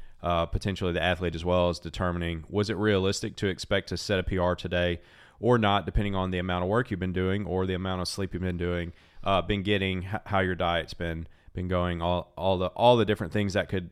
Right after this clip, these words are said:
could go to go into play there. But I think just starting with expectation and saying, "Was this realistic today based on where you've been in the past?" And like you said, there's members at Coyote that have been coming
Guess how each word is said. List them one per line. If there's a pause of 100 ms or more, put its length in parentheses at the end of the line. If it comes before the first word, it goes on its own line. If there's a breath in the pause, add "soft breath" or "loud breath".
(140)
could
go (160)
to
go
into
play
there. (360 loud breath)
But
I
think
just (380 soft breath)
starting
with
expectation
and
saying, (460 soft breath)
"Was
this
realistic
today (680 soft breath)
based
on
where
you've
been
in
the
past?"
And
like
you
said,
there's
members
at
Coyote
that
have
been
coming